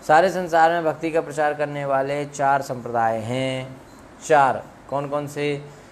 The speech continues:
ये हैं रामानुज संप्रदाय, मध्व संप्रदाय, विष्णु स्वामी संप्रदाय तथा निम्बार्क संप्रदाय। यही चार संप्रदाय हैं जो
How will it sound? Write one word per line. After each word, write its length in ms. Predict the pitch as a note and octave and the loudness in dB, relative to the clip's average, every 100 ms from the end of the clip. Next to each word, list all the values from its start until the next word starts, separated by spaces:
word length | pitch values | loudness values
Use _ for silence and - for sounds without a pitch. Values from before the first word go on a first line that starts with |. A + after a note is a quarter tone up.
| - - | -14 -6
ये 80 | |
हैं 120 | D3 C#3 | -2 0
रामानुज 500 | C3 C3+ C#3 C#3+ C3+ | -2 -2 -2 -2 -2
संप्रदाय, 680 | C#3+ C3+ C3+ C3+ C#3 C3+ C3+ - - - - - | -4 -2 2 6 6 4 -2 -16 -20 -20 -14 -8
मध्व 520 | B2+ A#2+ C3 B2+ D3 | -6 -2 -4 0 0
संप्रदाय, 680 | D3 D3+ C#3+ C3+ C#3 C#3 C#3+ | 0 -4 -2 2 6 6 4
विष्णु 340 | B2 A#2 C#3 | -2 -10 -10
स्वामी 260 | B2+ C#3 C#3+ | -6 -4 -4
संप्रदाय 440 | C3+ C3 C3 C3+ | -8 -6 -2 -2
तथा 220 | C3+ C3 | -2 -6
निम्बार्क 600 | D3 C#3 B2+ B2+ C3 C3+ C#3 | -6 -8 -4 0 0 0 -6
संप्रदाय। 600 | C3+ A#2 G#2+ A2 A#2 A#2+ | -10 -8 -4 0 0 0
यही 160 | C#3+ | -2
चार 260 | E3+ D3+ C#3 | 2 2 2
संप्रदाय 500 | C#3 C3 B2 B2 A#2+ | 0 -8 -2 -2 0
हैं 320 | A#2+ D3 D3 | -2 -6 -6
जो 440 | B2 C#3 E3 G3 | -4 4 4 4